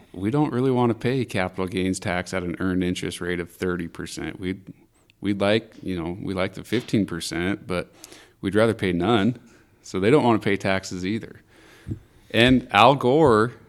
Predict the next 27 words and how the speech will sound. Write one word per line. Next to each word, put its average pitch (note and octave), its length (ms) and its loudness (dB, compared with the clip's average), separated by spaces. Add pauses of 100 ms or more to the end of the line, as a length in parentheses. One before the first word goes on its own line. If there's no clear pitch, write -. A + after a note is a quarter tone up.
uh, F#2+ 440 2 (680)
you G2+ 140 0
know, G2 220 -2 (280)
he, A2+ 720 0
he A#2+ 200 -2
created A#2 880 4
global G#2+ 360 2
warming A2 600 2 (100)
with G2+ 180 -4
a G2+ 40 -8
PowerPoint G2 580 2
presentation F#2 840 -2
in F#2+ 120 0
two G2 160 -4
thousand F#2 420 -2
and E2+ 340 -6 (100)
six. - 600 -4 (540)
Uh, E2 300 -4 (140)
I - 60 -16
forget F#2 220 -6
what E2+ 120 -10
the F2 80 -6
hell F2+ 200 -2
that F2 220 -4
PowerPoint F2+ 560 -2
was, F2+ 400 -2
but F2 260 -8